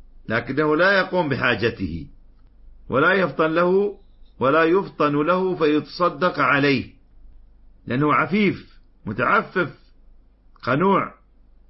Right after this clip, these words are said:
لا ينتبه له فيتصدق عليه، يخفي حاجته، يكتمها، لا يظهر عليه أثر المسكنة،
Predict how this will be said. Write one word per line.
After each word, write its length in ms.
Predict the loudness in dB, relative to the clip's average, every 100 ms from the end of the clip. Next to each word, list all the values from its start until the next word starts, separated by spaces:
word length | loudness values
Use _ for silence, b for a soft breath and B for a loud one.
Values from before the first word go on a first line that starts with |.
| _ _ -6 0
لا 100 | 2
ينتبه 500 | 2 2 0 0 0
له 400 | 0 0 -4 -10 -20 -20 -20 -20 -20 -20 _ -16 -2
فيتصدق 640 | 0 0 -2 -2 0 0
عليه، 500 | 0 2 2 0 -4 _ _ -20 _ _ -20 -20 -20 -20 -10 -4
يخفي 360 | -2 0 -2
حاجته، 600 | 0 0 0 0 0 -2
يكتمها، 800 | -4 -6 -2 0 2 2 0 -6 _ _ _ -20 _ _ _ -6
لا 240 | 0 2
يظهر 640 | 2 2 2 2 0 -4 -6
عليه 560 | -2 2 2 2 2 0
أثر 260 | 2 2
المسكنة، 680 | 2 0 -2 0 0 -2 -6